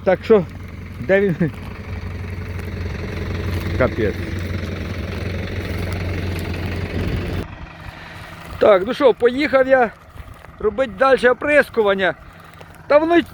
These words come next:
я кажу, вибачайте за недільний огляд, що не роблю сьогодні. На ту неділю зроблю точно. Вже буде щось цікаве. Воно, в принципі, почти нічого й не виросло. Отаке воно.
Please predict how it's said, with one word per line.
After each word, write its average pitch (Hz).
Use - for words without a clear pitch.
я 214
кажу, 240
вибачайте 247
за 240
недільний 269
огляд, 220
що 214
не 214
роблю 196
сьогодні. 160
На 233
ту 320
неділю 277
зроблю 240
точно. 170
Вже 208
буде 226
щось 208
цікаве. 208
Воно, 311
в 240
принципі, 262
почти 294
нічого 254
й 254
не 240
виросло. 151
Отаке 190
воно. 156